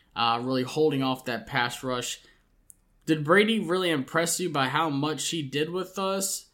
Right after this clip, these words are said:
'Cause we kinda talked about in the pregame, you know, "Oh, our defense is gonna do so much against him. He's just a sitting duck."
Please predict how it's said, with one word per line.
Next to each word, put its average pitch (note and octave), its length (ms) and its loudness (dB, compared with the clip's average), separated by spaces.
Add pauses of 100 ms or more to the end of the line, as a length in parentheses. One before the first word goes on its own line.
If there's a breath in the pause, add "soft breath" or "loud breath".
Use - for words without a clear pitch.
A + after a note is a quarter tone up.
(280)
'Cause C3 160 -6
we D#3+ 80 0
kinda G3 240 0
talked F#3+ 280 2
about F3+ 120 4
in D#3+ 60 0
the D3 60 0 (100)
pregame, C3+ 580 0 (360 soft breath)
you B2+ 120 -4
know, B2 220 -4
"Oh, F3+ 180 2
our E3+ 100 4
defense D3+ 440 -2
is C3+ 80 -6
gonna C#3 180 -2
do B2+ 140 -2
so D#3+ 400 0
much D3 300 0
against C3 460 -4
him. C3 220 -4
He's C3 180 -4
just C3 180 -8
a A#2+ 60 -8
sitting D#3 520 -2
duck." C#3 320 -2